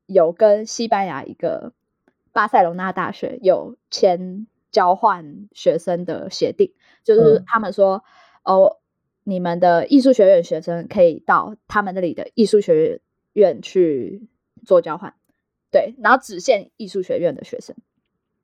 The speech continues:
Speaker 1: 这就是为什么我会选。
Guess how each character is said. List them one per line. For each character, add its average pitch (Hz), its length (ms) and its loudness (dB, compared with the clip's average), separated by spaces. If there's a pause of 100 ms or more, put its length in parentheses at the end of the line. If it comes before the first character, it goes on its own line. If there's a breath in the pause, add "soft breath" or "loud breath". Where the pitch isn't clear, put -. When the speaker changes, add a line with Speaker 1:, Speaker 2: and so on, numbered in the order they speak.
(840)
Speaker 1:
这 214 140 6
就 190 120 4
是 185 480 2
为 220 120 6
什 175 100 -8
么 - 80 -12
我 - 60 -18
会 196 120 -2
选。 - 220 -8